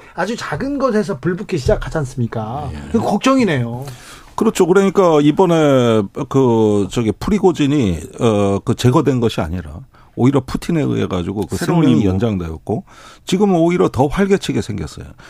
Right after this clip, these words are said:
Speaker 2: 그러니까 이런 어떤 사적 용병 그룹 간의 군벌 투쟁도 벌어지고 있고, 그리고 사실 이게 러시아만 하는 거 아닙니다. 이 원조는 미국이에요. 그 이라크, 아프가니스탄 전쟁 때
Speaker 1: 네.
Speaker 2: 얼마나 많은 사설 기업,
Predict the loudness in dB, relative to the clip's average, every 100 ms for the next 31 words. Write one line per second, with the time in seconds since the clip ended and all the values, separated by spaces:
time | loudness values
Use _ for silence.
0 | -14 -2 0 2 2 2 2 0 0 -4
1 | -6 -2 0 2 4 4 2 2 2 2
2 | 0 0 -2 -2 -2 2 2 4 0 0
3 | 0 2 2 2 0 -4 -6 -10 -12 -20
4 | -18 -20 -20 -20 -20 -2 0 0 0 -2
5 | 0 0 2 2 2 -2 -8 -20 -20 -2
6 | 0 2 2 4 4 2 2 2 0 0
7 | -2 -6 -12 _ -20 -4 2 6 6 4
8 | 4 2 2 2 0 0 -2 -4 -10 _
9 | -20 -16 -14 0 2 4 4 4 2 4
10 | 4 4 0 2 2 0 -2 0 2 2
11 | 2 0 0 -2 -4 -2 2 4 6 4
12 | 4 4 2 0 -2 2 2 4 2 2
13 | 0 0